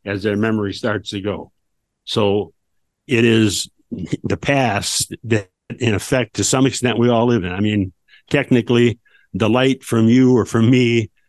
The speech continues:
going back and forth to us, by the time it gets to you, it's not the same thing as it started from me. And if you look at a star,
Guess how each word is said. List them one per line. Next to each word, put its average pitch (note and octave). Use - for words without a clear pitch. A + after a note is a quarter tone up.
going A2+
back B2
and A2
forth B2
to G2+
us, G2+
by A2
the G#2+
time C3+
it A#2+
gets B2
to A#2
you, G#2
it's A2+
not A#2+
the G2
same B2
thing A#2+
as F#2+
it G2+
started A2
from A2
me. G#2
And A2+
if G2
you A2
look B2+
at A#2
a G2+
star, A2